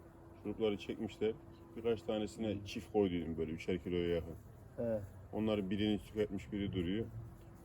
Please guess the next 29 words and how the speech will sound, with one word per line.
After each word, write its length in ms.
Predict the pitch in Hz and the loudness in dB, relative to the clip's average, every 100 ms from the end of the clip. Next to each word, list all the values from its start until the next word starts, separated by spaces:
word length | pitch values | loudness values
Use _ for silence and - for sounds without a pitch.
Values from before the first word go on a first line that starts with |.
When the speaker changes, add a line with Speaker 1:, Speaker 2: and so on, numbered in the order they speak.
| - | 6
Speaker 1:
Bu 100 | 120 | 8
akşam 300 | 120 139 127 | 8 6 4
bir 80 | 123 | 4
parti 320 | 123 127 117 | 10 8 10
götüreyim 400 | 117 113 123 135 | 6 6 6 8
acaba 340 | 123 113 110 104 | 10 10 10 10
diye 160 | 98 | 8
düşündüm. 460 | 85 - 90 113 143 - - - - - - - - | 4 2 2 4 2 -4 -14 -14 -14 -14 -14 -14 -6
Speaker 2:
He. 80 | 123 | 2
Speaker 1:
Şimdi 200 | 113 127 | 8 8
geldim 400 | 113 127 123 123 | 12 12 12 10
abi. 300 | 117 104 110 | 10 8 10
Arı 200 | 123 131 | 8 8
da 100 | 135 | 6
çok 260 | - 135 - | 6 2 2
güzel 220 | 120 120 | 4 4
çalışıyor. 580 | 101 101 85 87 87 104 - - - - - - - - - - | 6 6 6 4 4 4 -2 -14 -14 -16 -16 -14 -14 -14 -12 -2
Ya 200 | 95 95 | 4 6
ne 200 | 98 120 | 6 4
bileyim 240 | 123 127 110 | 4 4 2
işte. 220 | - 101 - - - - - - - - - | 0 -6 -8 -14 -14 -14 -14 -14 -14 -12 0
Yoksa 360 | 113 107 113 113 | 2 4 4 10
bu 100 | 117 | 10
akşam 260 | 110 120 117 | 10 4 2
bir 60 | |
parti 300 | - 113 101 | 6 6 8
götürecektim. 680 | 117 110 113 110 107 104 113 - - - - - - - - - - | 4 4 2 2 2 0 -2 -4 -14 -14 -14 -16 -16 -14 -14 -14 -8
Şimdi 200 | 113 107 | -2 4
bakıyorum. 440 | 113 104 104 101 | 6 6 6 6